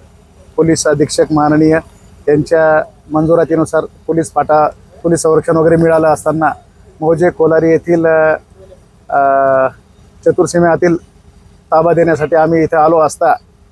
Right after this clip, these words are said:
मंडळ अधिकारी यांना चतुर्सीमा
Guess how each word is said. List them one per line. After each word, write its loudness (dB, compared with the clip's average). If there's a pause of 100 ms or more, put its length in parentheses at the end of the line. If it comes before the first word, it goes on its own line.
(680)
मंडळ 0
अधिकारी 0 (420)
यांना 0
चतुर्सीमा 0